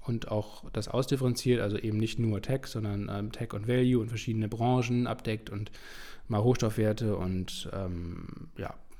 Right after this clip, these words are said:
unter-, und auch verschiedene Länder und so weiter. Also ein sehr breit gestreutes Depot. Das sind meistens so,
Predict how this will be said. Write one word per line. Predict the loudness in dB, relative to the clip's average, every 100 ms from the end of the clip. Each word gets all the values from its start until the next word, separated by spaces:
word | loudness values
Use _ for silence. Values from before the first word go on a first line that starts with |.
| -14 -14 -2
unter-, | 2 2 2
und | 0 0
auch | -2
verschiedene | -4 -4 2 4
Länder | 6 6 4
und | 2
so |
weiter. | 6 6 8
Also | 6 2
ein | 0 0
sehr | 4 4
breit | 4 2 0
gestreutes | -4 -2 -2 -2 -4
Depot. | -6 -2 2 2 0 -6
Das | -10
sind | -4
meistens | 0 0 -2 -4
so, | -2